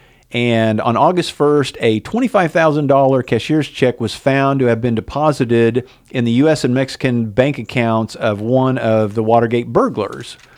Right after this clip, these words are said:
Bernard Barker. Uh, it was made out to the finance committee of the committee to reelect the president.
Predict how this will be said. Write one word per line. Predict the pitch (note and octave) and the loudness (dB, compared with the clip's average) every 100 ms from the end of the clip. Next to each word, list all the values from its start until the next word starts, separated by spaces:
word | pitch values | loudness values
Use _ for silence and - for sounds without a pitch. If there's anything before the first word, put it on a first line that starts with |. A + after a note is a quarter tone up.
| - | -6
Bernard | A2 A2+ A#2+ C3+ C#3 C3+ A#2+ | -2 2 2 4 2 0 -4
Barker. | G#2 C#3+ D3+ - - F#2+ - _ _ _ _ _ - | 0 2 2 -4 -14 -14 -18 _ _ _ _ _ -6
Uh, | A2 G#2+ G#2 | -4 -2 0
it | A#2+ | 2
was | G#2+ | 0
made | A#2 A#2+ E3 G#3 - | 0 0 2 0 -4
out | D3 E3+ A#2+ A#2 - | -4 2 2 2 -2
to | - | -2
the | A#2 G#2+ | -2 -2
finance | - F3 A3 F3 B2+ - | -2 0 2 0 -2 -4
committee | - A2+ A2 G#2+ G2+ G#2 A#2 - | -4 0 2 2 0 -2 -4 -4
of | A#2 A#2 | -2 0
the | A#2 | -2
committee | - A#2+ B2+ D#3 E3+ E3+ | -2 -2 0 0 0 -2
to | E3 - | -4 -6
reelect | A#2 B2+ D#3+ D3+ C3+ C3 - - - | -2 0 2 2 2 2 -2 -14 -6
the | A#2 | -4
president. | A2+ - G#2+ A2 G#2 G#2 G2+ G2+ F#2+ F#2+ F#2 F#2+ - | -2 2 2 2 2 0 0 -2 -2 -4 -8 -12 -18